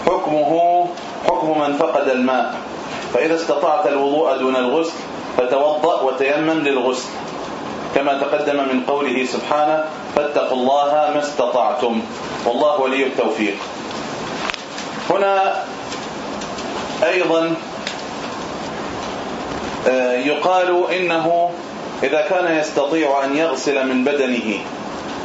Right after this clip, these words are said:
أجزاء مع وضوئه فإنه يغسل هذه الأجزاء، وما لا يستطيع غسله ولا يستطيع المسح عليه يتيمم عنه.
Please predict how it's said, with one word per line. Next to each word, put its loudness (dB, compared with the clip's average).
أجزاء 2
مع 4
وضوئه 2
فإنه 2
يغسل 2
هذه 2
الأجزاء، 0
وما 4
لا 4
يستطيع 2
غسله 2
ولا 4
يستطيع 2
المسح 2
عليه 2
يتيمم 2
عنه. -2